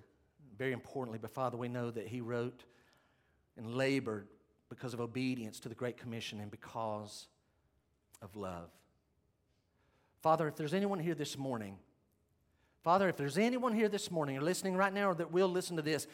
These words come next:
and they really are Christian and in their mind they think they are so, so busy, they don't even have time to read. Father, they don't even read what Luke took months, no doubt, to write. Lord, convict them.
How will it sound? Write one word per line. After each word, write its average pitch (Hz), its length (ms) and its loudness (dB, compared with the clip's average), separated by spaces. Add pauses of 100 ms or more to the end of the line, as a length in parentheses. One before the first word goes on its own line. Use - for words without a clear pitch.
(160)
and 143 140 0
they 202 100 6
really 214 260 6
are 208 120 10
Christian 185 460 2
and 151 120 0
in 196 100 0
their 190 140 6
mind 175 260 2
they 196 120 4
think 202 260 -2
they 170 140 2
are 147 80 2
so, 240 500 2
so 214 320 4
busy, 160 540 2 (280)
they 175 160 4
don't 165 180 2
even 151 140 -2
have 147 160 -2
time 156 240 -2
to 131 200 -6
read. 143 800 0 (760)
Father, 196 280 4
they 180 160 4
don't 196 180 6
even 190 420 0
read 254 440 4 (800)
what 185 200 8
Luke 214 480 6 (460)
took 208 200 4
months, 196 560 4
no 160 140 2
doubt, 147 360 -2
to 170 80 -4
write. 151 360 -2 (1200)
Lord, 202 140 0
convict 208 640 2
them. 101 260 -4